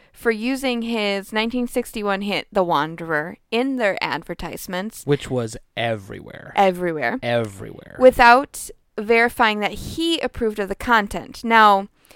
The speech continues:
Speaker 1: what he's saying is that the, uh, let me just read this. "The artist contends that ZeniMax didn't bother honoring contract terms that let him refuse the use of his song in the promos,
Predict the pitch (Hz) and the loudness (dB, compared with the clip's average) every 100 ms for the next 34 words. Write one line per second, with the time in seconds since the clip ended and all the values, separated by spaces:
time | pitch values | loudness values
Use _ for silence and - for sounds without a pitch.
0 | _ - _ _ _ _ - 226 302 311 | _ -20 _ _ _ _ -2 4 4 4
1 | - 269 - 392 440 381 254 233 - 220 | -6 -8 -6 -4 -2 -2 -2 -4 -6 -8
2 | - 220 214 202 - - - _ _ _ | -4 -2 2 0 -2 -12 -20 _ _ _
3 | _ _ _ _ - _ _ 220 240 240 | _ _ _ _ -20 _ _ -8 -4 -4
4 | 233 220 214 175 - _ _ _ _ _ | -2 0 2 2 -2 _ _ _ _ _
5 | _ _ _ _ 214 214 - 226 226 226 | _ _ _ _ -6 -6 -10 -8 -6 -4
6 | 214 - 185 - - - - - - 285 | -6 -4 -6 -6 -10 -12 -6 0 4 4
7 | 370 - 349 277 262 226 226 226 - 208 | 2 -4 -4 0 -2 0 -2 -4 -4 -2
8 | 226 277 294 285 - 214 214 202 185 233 | -2 0 -4 -4 -6 -6 -2 4 4 4
9 | 254 214 214 233 233 226 226 208 254 294 | 0 2 2 0 -6 -6 -6 -6 -8 -10
10 | _ 247 175 202 262 - - - 247 233 | _ -4 -2 -6 -10 -14 -20 -6 -2 2
11 | 247 254 285 262 240 - - 285 349 247 | 2 0 -2 0 -2 -4 -8 -2 0 0
12 | 208 208 - 220 208 240 - 311 349 - | -4 -6 -4 -4 -2 -6 -6 -6 -4 -2
13 | 240 185 190 - 214 - 240 185 160 165 | 2 4 2 -4 -8 -4 -4 -2 -2 -4
14 | 247 | -8